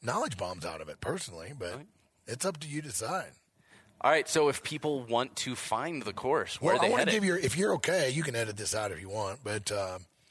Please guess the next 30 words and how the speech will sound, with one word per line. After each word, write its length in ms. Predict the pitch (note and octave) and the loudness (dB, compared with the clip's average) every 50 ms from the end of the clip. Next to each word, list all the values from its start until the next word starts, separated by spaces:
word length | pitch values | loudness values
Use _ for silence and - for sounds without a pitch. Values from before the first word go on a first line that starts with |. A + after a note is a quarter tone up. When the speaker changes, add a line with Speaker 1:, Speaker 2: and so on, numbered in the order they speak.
| - _ - - - - - - | -20 _ -20 -20 -20 -20 -6 -2
Speaker 1:
I 40 | B2 | -2
wanna 140 | C#3+ D3 C#3+ | 0 0 0
give 160 | B2 C#3+ C#3 | 0 0 0
a 60 | A#2+ | 0
promo 340 | - - C#3 D3+ E3 C#3+ A2 | 0 2 2 2 2 2 0
code. 280 | - - G2 F2+ F2+ - | 0 0 0 2 2 0
So 80 | C#3 | 0
I 60 | C3 C3+ | 2 6
Speaker 2:
Yeah, 260 | - B3 C4+ - E3+ | 6 6 6 6 4
Speaker 1:
just, 120 | - B2+ C#3+ | 2 2 4
you'll 100 | F#3+ F#3+ | 4 4
Speaker 2:
absolutely. 240 | G3+ G3 F3+ F3 | 6 4 4 2
Speaker 1:
be 40 | F#3 E3+ D#3+ | 4 4 4
the 60 | - | 4
first 100 | - - | 4 4
one. 180 | D#3 D#3 B2+ - - - - - - - | 2 0 0 -2 -6 -12 -14 -14 -14 -8
So 160 | - - D#3 C#3 | -2 0 2 2
I 100 | C3+ C3 | 2 2
just 300 | - D3 D#3+ F3+ - - | 2 2 2 4 2 4
started 340 | - E3 D3+ D3+ D3 C3+ | 4 4 4 4 2 2
a 80 | C3 B2 | 0 0
new 140 | B2 B2+ B2 | 0 0 0
affiliate 640 | A2 - - F#3 G3 G3 D#3+ B2 G#2+ - - _ - | 0 0 2 2 4 4 4 2 0 -2 -4 _ -4
program. 560 | - G#2+ G2+ F#2+ F#2+ F2+ F#2 G2 B2 E3 - _ _ | -4 -2 -2 -4 -6 -6 -6 -6 -8 -10 -12 _ _
I'm 140 | - C#3+ F3+ | -4 -2 0
not 160 | G#3+ A#3+ A#3+ | 0 0 0
gonna 120 | G3+ G#3 E3+ | 0 2 2
do 80 | F3+ F3 | 4 2
any 100 | E3 C#3+ | 2 2
marketing 440 | A#2+ G#2+ G2 - - F2 D#2 - | 0 -2 -2 -4 -8 -12 -14 -18